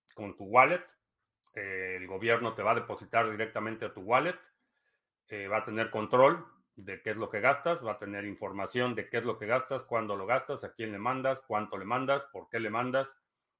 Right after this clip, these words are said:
Eh, va a poder limitar tus compras, va a poder decir, "Tú no puedes comprar fuera de esta área geográfica". Con eso pueden interrumpir tu movilidad, eh, pueden interrumpir tu gasto por categoría, pueden decir tú,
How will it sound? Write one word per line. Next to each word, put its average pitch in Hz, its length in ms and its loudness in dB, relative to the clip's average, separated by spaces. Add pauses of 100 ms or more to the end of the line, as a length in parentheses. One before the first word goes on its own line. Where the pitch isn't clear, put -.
(200)
Eh, 98 560 -6
va 107 60 2
a - 80 0
poder 107 300 0
limitar 110 560 6 (360)
tus - 160 -18
compras, 127 480 2
va 104 120 0
a 104 100 -8
poder 101 240 -4
decir, 101 320 -8
"Tú 110 100 -6
no 110 140 -2
puedes 107 300 2
comprar 110 480 4
fuera 113 260 2
de 104 100 0
esta 104 220 -4
área 101 220 -2
geográfica". 131 760 -2 (720)
Con 98 200 -14
eso 104 280 -6
pueden 107 220 2
interrumpir 104 640 -2
tu 110 100 -4
movilidad, 101 600 0 (680)
eh, 98 480 -4
pueden 104 400 0
interrumpir 101 600 -2
tu 107 100 -4
gasto 107 340 2
por 98 160 -2
categoría, 107 640 2
pueden 107 180 -4
decir 98 400 -6
tú, 117 340 -2